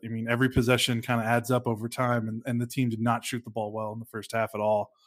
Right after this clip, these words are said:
Uh, Bullock and Finney Smith kinda got going a little bit in the third quarter, which was nice, but you're right. These minutes are tough, and when you look at Finney Smith and Bullock, you know, the reason why they have to play so much is because, again, the bench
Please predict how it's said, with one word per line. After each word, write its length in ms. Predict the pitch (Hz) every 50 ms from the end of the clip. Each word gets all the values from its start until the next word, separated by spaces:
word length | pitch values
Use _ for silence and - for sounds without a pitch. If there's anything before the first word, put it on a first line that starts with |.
| _ _ _ _ _ _ -
Uh, 360 | 127 120 110 107 98 95 -
Bullock 440 | 135 113 - 135 131 127 123 120 -
and 100 | 127 120
Finney 220 | - 131 120 120
Smith 320 | 117 - - 127 120 120 120
kinda 240 | - 127 113 113 113
got 220 | 120 120 113 113
going 240 | 120 123 123 123 120
a 60 | 120
little 180 | 113 123 123 131
bit 140 | 127 135 143
in 80 | 147
the 60 | 139 123
third 260 | - 135 127 123 123
quarter, 300 | - 147 147 147 151 151
which 180 | 143 147 147 -
was 140 | 147 127 143
nice, 280 | 147 147 151 156 -
but 120 | - 139 123
you're 120 | 123 127
right. 300 | 131 131 135 131 127 127 - _ _ _ _ _ _ - - - _ _ _ _ _ -
These 180 | - 147 139 147
minutes 260 | 170 175 175 175 175
are 80 | 160 139
tough, 500 | - - 156 156 156 135 - - - - -
and 500 | 147 139 139 139 135 135 135 131 131 131
when 120 | 131 131 131
you 180 | 135 131 127
look 360 | 127 131 135 151 156 147 - - - -
at 380 | 151 147 147 147 151 147 - - 139 117 - _ -
Finney 260 | - - 147 147 151
Smith 260 | 139 - 147 139 151
and 100 | 135 127
Bullock, 420 | 135 139 143 143 143 139 135 - 135
you 60 | 127
know, 60 | 120
the 80 | 120 120
reason 200 | 123 123 123 127
why 100 | 127 127
they 40 | 127
have 120 | 120 -
to 60 | -
play 200 | - - 151 165
so 140 | 160 - 143 127
much 260 | 127 127 131 - -
is 140 | 123 117 113
because, 480 | 120 123 - 139 135 131 131 117 120
again, 340 | 131 127 135 135 135 127 123
the 80 | 120 110
bench 600 | 107 131 131 131 131 131 - - - - -